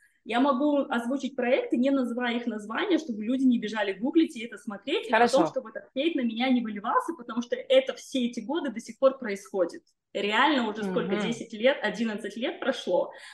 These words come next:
Speaker 1: а это постоянно происходит. А, я снималась в одном реалити-сериале, где я сыграла гра-, главную роль, где меня как персонажа зовут так же, как и персонажа.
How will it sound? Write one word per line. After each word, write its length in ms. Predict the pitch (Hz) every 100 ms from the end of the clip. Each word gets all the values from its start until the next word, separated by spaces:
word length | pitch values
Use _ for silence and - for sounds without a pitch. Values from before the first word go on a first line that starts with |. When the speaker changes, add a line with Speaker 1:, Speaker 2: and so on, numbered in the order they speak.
| - _
Speaker 1:
а 120 | 180
это 160 | 240 247
постоянно 480 | 233 - 233 247
происходит. 720 | - 202 180 - 254 359 370 392 - _ - - _ _ _ -
А, 520 | 190 202 196 196 185
я 140 | 208 247
снималась 600 | 285 262 233 208 202 -
в 60 |
одном 640 | 202 202 208 214 196 185 185
реалити-сериале, 1160 | - 226 226 226 226 240 214 185 170 170 247 311 - _ _ _ _
где 280 | - 185 220
я 80 | 220
сыграла 360 | 226 220 220
гра-, 360 | 202 220 220 -
главную 480 | 226 233 214 190 190
роль, 260 | 208 277 523 554 -
где 520 | 196 190 202 247 247 233
меня 520 | 226 226 247 247 208
как 180 | 175 170
персонажа 800 | 196 - 196 196 220 - 480 302
зовут 440 | 202 208 262 349 -
так 220 | 269 320
же, 100 | 269
как 220 | 247 226
и 40 | 240
персонажа. 840 | 240 233 220 220 220 185 165 156